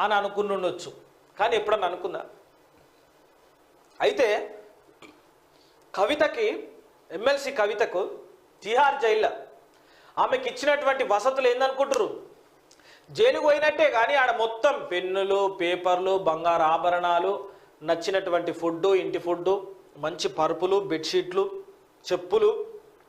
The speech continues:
ఏ బట్టలు అంటే ఆ బట్టలు వేసుకోవచ్చు. నీట్‌గా ఇంట్లున్నట్టేగా. అంటే సమ్మర్ హాలిడేస్, సమ్మర్ హాలిడేస్ తిహార్ జైల్లో గడుపుతుంది చూడు సా-, కవితక్క. సమ్మర్ హాలిడేస్, ఎండాకాలం వేసవి సెలవులు,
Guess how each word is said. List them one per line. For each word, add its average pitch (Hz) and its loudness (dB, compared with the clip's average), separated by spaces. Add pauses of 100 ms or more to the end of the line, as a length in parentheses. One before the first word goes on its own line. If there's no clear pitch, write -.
(160)
ఏ 190 2
బట్టలు 190 2
అంటే 196 0
ఆ - 4
బట్టలు 160 0
వేసుకోవచ్చు. 175 -2 (400)
నీట్‌గా 277 0
ఇంట్లున్నట్టేగా. 220 -2 (500)
అంటే 214 2
సమ్మర్ 214 2
హాలిడేస్, 262 0 (300)
సమ్మర్ 233 2
హాలిడేస్ 254 2 (480)
తిహార్ 269 2
జైల్లో 254 2
గడుపుతుంది 247 0
చూడు 185 0
సా-, 160 0
కవితక్క. 175 -2 (260)
సమ్మర్ 214 2
హాలిడేస్, - -2 (380)
ఎండాకాలం 254 2
వేసవి 247 2
సెలవులు, 175 0